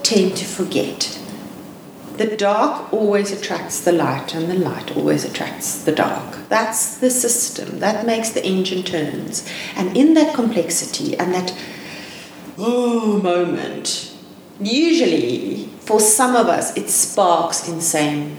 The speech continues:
creativity. For me, that is what this, this city is about. Um, with the aggression comes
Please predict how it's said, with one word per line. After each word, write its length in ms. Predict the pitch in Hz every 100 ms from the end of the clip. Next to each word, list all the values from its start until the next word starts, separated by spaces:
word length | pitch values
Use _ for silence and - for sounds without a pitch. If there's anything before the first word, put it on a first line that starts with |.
| -
creativity. 920 | - 160 143 - - - - - - - - -
For 180 | - 208
me, 440 | 180 185 226 185 170
that 200 | 160 156
is 200 | 156 -
what 160 | 151
this, 380 | - 151 - - -
this 520 | 143 156 190 190 -
city 460 | - - - - 131 -
is 240 | - -
about. 540 | - 113 73 - - - - - - - - - - - - -
Um, 1120 | 165 160 156 156 156 160 160 156 156 156 151 - -
with 460 | 190 220 330 -
the 340 | 330 302 240 196
aggression 720 | 160 147 - - - - - - - - - -
comes 920 | - 220 175 160 156 156 - - -